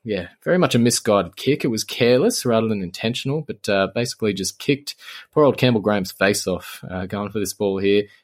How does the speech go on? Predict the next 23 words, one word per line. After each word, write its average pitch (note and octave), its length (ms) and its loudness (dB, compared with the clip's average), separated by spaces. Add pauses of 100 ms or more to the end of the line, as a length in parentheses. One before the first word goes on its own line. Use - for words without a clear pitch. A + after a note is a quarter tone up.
He's D3 220 2
looking C3 160 4
at G#2 100 -2
two G#2 240 2
weeks. G2+ 300 0 (260)
And A2 100 2
Latrell A2+ 320 4
Mitchell, G#2+ 380 2
who G#2+ 160 -2
reacted G2 640 -2
to A2 260 2
it, - 240 -2 (160)
uh, F#2+ 160 0
has G2 200 -2
gone A2+ 280 4
in, G#2 200 2
stepped - 340 0
about G2+ 320 -2
three G#2+ 200 2
meters G2 380 2
and F#2+ 220 -2
just G2 200 -8
clocked - 680 -4